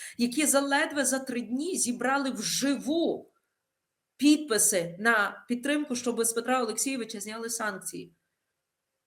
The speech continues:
Бо нам не дали можливості зареєструвати цифрову петицію. І я дякую всім тим людям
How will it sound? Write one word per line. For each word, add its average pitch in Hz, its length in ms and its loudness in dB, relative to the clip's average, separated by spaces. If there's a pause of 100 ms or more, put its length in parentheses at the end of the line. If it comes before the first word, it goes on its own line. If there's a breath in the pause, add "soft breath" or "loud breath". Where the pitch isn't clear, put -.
(640)
Бо 208 160 6
нам 233 220 6
не 226 100 0
дали 226 240 2
можливості 220 520 -2
зареєструвати 202 600 -4
цифрову 202 440 -8
петицію. - 640 -10 (1400)
І 233 80 2
я 247 160 8
дякую 277 440 4
всім 254 300 -2
тим 233 180 -2
людям 240 540 -2